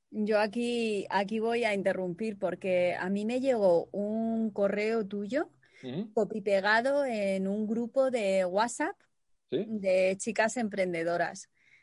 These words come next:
Speaker 2: Ah.
Speaker 1: Y me enamoré, dije, "Por favor", o sea, desde, normalmente siempre leo en diagonal y este me lo leí en diagonal, diagonal invertida y volví otra
Speaker 2: Sí.
Speaker 1: vez y ya te, te busqué.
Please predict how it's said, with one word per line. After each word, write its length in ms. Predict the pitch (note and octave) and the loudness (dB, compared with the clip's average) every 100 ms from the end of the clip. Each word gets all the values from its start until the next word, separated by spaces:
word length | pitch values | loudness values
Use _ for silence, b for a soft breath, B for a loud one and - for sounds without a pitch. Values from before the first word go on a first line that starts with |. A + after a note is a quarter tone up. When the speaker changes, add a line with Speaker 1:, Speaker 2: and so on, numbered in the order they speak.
| _ | _
Speaker 2:
Ah. 120 | E3+ | -6
Speaker 1:
Y 120 | G#3 A3+ | 2 4
me 100 | G3 | 6
enamoré, 560 | F#3+ F#3 F3+ F#3 B3+ | 4 4 4 2 0
dije, 380 | E4 G#3+ A3+ F#3 | -2 -4 -4 -2
"Por 160 | F#3 F#3+ | -2 -2
favor", 360 | F#3+ F#3 A#3+ | 0 0 0
o 60 | A#3 | -2
sea, 240 | G#3 G#3 | 0 0
desde, 960 | G3+ G#3 G3+ G#3 G3+ G3+ G3+ G3 G3 - - - - - | 2 0 0 2 4 4 4 4 0 -6 -16 -20 -20 -4
normalmente 640 | A3+ A3 B3 C#4 D4 C4+ | 0 2 4 4 4 2
siempre 400 | A#3+ A#3+ A#3 C4+ | 2 0 0 0
leo 240 | B3+ B3+ B3 | 2 2 2
en 140 | A3 | 4
diagonal 560 | A3+ G#3 G#3+ B3 D#4+ A#4 A4+ | 4 4 4 6 6 4 -2
y 140 | A#3+ C4 | 4 4
este 180 | C4+ | 6
me 100 | C4+ | 0
lo 140 | A#3 A3 | 4 4
leí 500 | G#3+ A3 A#3+ C#4 C#4+ | 4 2 0 -2 -2
en 260 | A3+ G#3 G#3 | 0 0 2
diagonal, 420 | G#3+ G3+ A3+ D4+ A#4 G4 | 2 4 4 4 2 4
diagonal 460 | A#3+ A3 A#3 C4+ | 6 8 6 6
invertida 600 | D4+ B3+ A#3+ - D4+ F4 G4+ C4+ | 6 4 2 2 2 4 4 2
y 120 | B3+ | 0
volví 380 | A3 A3+ C4+ C#4 - - | 2 2 0 -4 -12 0
otra 320 | B3+ C4+ C4+ | 4 4 4
Speaker 2:
Sí. 60 | C4+ | 4
Speaker 1:
vez 200 | F4+ F4+ - | 2 0 -6
y 120 | A3 | 0
ya 220 | A3+ A#3+ | 4 2
te, 460 | A#3+ B3+ A#3+ A3+ A3 | 4 4 4 2 0
te 80 | G#3+ | -2
busqué. 480 | G3 G3 - B3+ | -2 -6 0 2